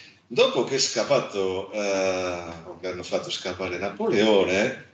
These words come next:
eh, infatti i liberali hanno copiato <laughs> l'idea rivoluzionaria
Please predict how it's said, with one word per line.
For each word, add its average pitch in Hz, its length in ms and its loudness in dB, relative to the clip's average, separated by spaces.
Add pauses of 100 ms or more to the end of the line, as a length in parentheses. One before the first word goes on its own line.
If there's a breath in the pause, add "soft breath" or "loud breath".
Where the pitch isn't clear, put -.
(200)
eh, 107 720 0
infatti 107 340 2
i 95 60 2
liberali 98 640 6
hanno 98 240 0
copiato 98 800 2
<laughs> 92 220 -8
l'idea 135 360 0
rivoluzionaria 104 1000 2